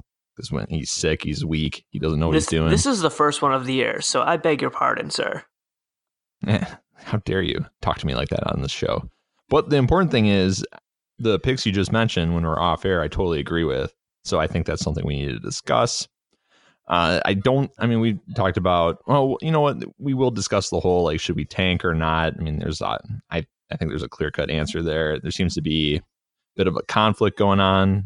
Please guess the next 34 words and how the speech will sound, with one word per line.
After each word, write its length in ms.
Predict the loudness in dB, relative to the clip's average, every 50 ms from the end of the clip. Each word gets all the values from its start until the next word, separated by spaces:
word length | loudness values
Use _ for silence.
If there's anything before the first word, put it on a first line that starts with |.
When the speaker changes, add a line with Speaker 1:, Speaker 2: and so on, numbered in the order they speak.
| -2 -2
Speaker 1:
on 220 | -2 0 0 0
the 180 | 0 -2 -2 -4
Twitters 580 | -2 -2 0 2 2 2 2 2 0 -2 -4 -10 _ _ _ _ _ _ _ _ _ _ _ _ -4
and 160 | -2 -2 -2
the 60 | -2 0 0 2 2 2
YouTubes 420 | 2 0 2 2 2 2 0 -2
about 380 | -2 -2 0 0 0 -2 -2 -2
whether 300 | -2 -2 -2 -2 -4 -4
this 180 | -4 -6 -6
team 340 | -6 -4 -2 -2 0 0 0
should 520 | -2 -2 -2 -2 0 0 0 -2 -4 -6 -8 _ -12 -10
just, 400 | -6 -4 -2 -2 -2 -4 -8 -12 _ _ _ _ _ _ _ _ _ _ _ _ _ _ _ _ _ -6
you 120 | -4 -4
know, 140 | -2 -4 -4
target 460 | -4 -2 0 0 2 2 0 -2 0
maximum 720 | 0 0 2 2 2 0 0 -2 -2 -2 0 0 0 0
suck 520 | -2 -2 -2 0 0 0 0 -2 -6 -16 -20 _ _ _ _ _ _ _ _ _ _
in 160 | -4 -2 -2 0
twenty 220 | 2 2 2 2
nineteen. 640 | 2 2 2 2 0 0 0 0 2 2 2 0 -2 _ _ _ _ _ _ _ _ _ _ -10
So 160 | -4 -2 -2
we'll 100 | -2 -2
discuss 420 | -4 -6 -8 -4 -4 -4 -4 -4 -4
that 280 | -2 0 2 2 4 2
a 60 | 2
little 240 | 2 2 0 0 0
bit. 320 | 0 0 0 0 -2 -4 _ _ _ _ _ _ _ _ _ -2
Uh, 260 | 0 2 2 2 2
usually 300 | 2 2 2 2 2 2
this 160 | 2 0 0
would 80 | -2 -2
be 80 | -2 -4
the 80 | -4
time 520 | -4 -2 -2 0 2 2 2 0 0 -2